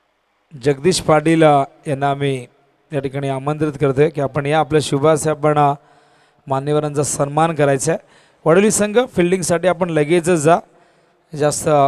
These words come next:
विलंब करू नका, अंधार पसेल, चार षटकांची लढत आहे.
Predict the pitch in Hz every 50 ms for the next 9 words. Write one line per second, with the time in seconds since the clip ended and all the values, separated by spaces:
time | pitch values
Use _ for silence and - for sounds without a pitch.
0 | 143 - _ _ - 160 135 147 151 165 165 165 170 170 - - 147 143 147 151
1 | 143 147 156 147 139 135 135 147 160 156 139 147 135 - - 160 165 151 - 160
2 | 143 143 139 - 143 135 - 151 135 143 143 131 131 139 151 139 151 156 170